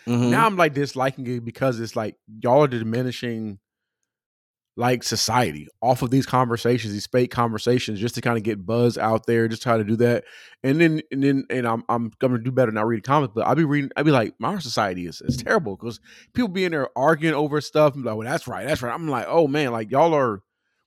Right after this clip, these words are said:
Speaker 2: we really are spending our days over these fake staged situations and then arguing about it, right?" And then we're
Speaker 1: Mm-hmm.
Speaker 2: diminishing a society, diminishing relationships off of just stupidity. Like, like I said, have the conversation,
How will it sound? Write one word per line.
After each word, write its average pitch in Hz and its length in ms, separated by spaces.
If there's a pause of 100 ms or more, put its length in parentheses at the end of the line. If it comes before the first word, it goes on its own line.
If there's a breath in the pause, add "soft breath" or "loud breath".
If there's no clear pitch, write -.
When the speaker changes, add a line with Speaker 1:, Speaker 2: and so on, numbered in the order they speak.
Speaker 2:
we 208 120
really 190 360
are 147 80
spending 156 280
our 123 120
days 117 580 (560)
over 139 220
these 139 200
fake 139 280 (640)
staged 135 840
situations 131 960 (380)
and 139 100
then 131 80
arguing 120 520
about 85 280
it, - 140
right?" 117 400
And 120 140
then 120 60
we're 139 100
Speaker 1:
Mm-hmm. 117 100
Speaker 2:
diminishing 131 420
a 120 80
society, 120 480
diminishing 120 460
relationships 120 680 (440 loud breath)
off 120 160
of 123 100
just 113 220
stupidity. 120 480
Like, 95 240 (100)
like 131 140
I - 20
said, 110 240 (440)
have 170 220
the 175 60
conversation, 131 720